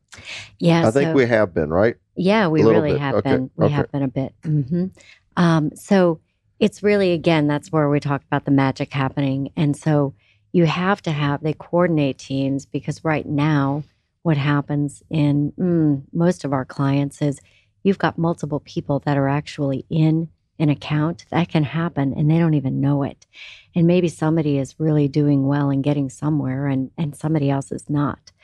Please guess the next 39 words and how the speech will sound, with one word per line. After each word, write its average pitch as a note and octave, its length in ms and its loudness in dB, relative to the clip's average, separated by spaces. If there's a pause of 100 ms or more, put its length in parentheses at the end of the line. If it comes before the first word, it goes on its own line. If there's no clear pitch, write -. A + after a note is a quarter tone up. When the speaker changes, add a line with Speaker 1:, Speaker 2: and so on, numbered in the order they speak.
(440)
Speaker 1:
Other F#3+ 260 2
times D#3 580 0
they're C#3+ 380 -2
overlooking D3+ 880 0
a D3 300 -2
complete D#3 400 -2
opportunity C#3+ 640 0
and C3+ 120 0
they C3 120 -2
have C#3+ 340 -6
this C#3+ 180 -10
connection, C#3+ 520 -6
but - 120 -12
they D3+ 120 -4
don't D3+ 320 -4
see D3+ 420 -2 (300)
what D#3+ 180 2
that C#3+ 160 0
opportunity C3+ 540 -2
can C#3 200 -2
be, C3 300 0 (280)
again, D3 360 0
because C#3 300 -8
they're C#3 120 -4
not C#3 220 -2
talking. - 480 -8 (520)
So D#3 560 0
what G3 240 2
the G#3 100 4
account D3 420 -6
planning D3+ 320 0
process, C#3 480 -4
what, D#3 280 0
what D#3+ 160 -2 (360)
we E3 120 4
recommend C#3 520 2
is C3+ 160 -4
you C#3+ 100 -4
get C3+ 300 -4